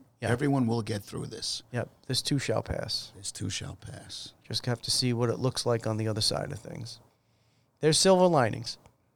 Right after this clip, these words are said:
Speaker 2: Silver linings.
Speaker 1: Right? There's opportunity out there. And, uh, Staten Island, for the first time,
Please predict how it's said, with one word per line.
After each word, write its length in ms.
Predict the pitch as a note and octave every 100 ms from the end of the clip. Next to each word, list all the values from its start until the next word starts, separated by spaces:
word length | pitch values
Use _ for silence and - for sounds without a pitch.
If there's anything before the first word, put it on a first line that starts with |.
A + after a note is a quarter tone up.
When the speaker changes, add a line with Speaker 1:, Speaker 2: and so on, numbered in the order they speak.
| _ - E2
Speaker 2:
Silver 260 | - F#2+
linings. 500 | A2 G#2 F#2 - - A#2
Speaker 1:
Right? 200 | D3 -
There's 160 | B2 B2+
opportunity 600 | C#3 C#3 C3+ C#3+ C3+ C3
out 220 | B2+ B2
there. 340 | B2 B2+ B2 A2+ - _ _ _ _ -
And, 260 | G#2 G2+
uh, 120 | A2 G#2+
Staten 380 | - D3 C#3+
Island, 320 | D3+ E3+ D3 C3
for 100 | C#3
the 80 |
first 320 | C3 D#3+ D#3 -
time, 640 | G3+ F#3 B2+ C#3+ C#3